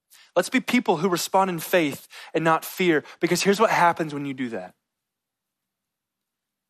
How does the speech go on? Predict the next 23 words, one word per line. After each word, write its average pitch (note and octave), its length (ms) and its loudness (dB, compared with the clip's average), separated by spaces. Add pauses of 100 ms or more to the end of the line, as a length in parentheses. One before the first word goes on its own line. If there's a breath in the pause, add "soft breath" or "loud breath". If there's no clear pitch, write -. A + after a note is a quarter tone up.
(1200)
People G#3+ 260 -2
see F#3+ 260 -4
that G#3+ 320 2
and D#3+ 160 -4
they E3+ 80 0
think, D3 540 -6 (1700)
"What D#3 300 0
kind A3 240 -4
of D3 180 -10
God B2+ 520 -2 (2000)
makes D3 240 -2
people - 400 -6
act C#3+ 300 -4
like A#2 280 -2
that? - 460 -4 (500 soft breath)
What F#3 240 2
kind G#3+ 220 0
of D3+ 120 -10
God C3+ 520 2 (920 soft breath)
makes E3 280 0
people E3+ 340 -4
that D3 300 2
trustworthy? B2 800 -4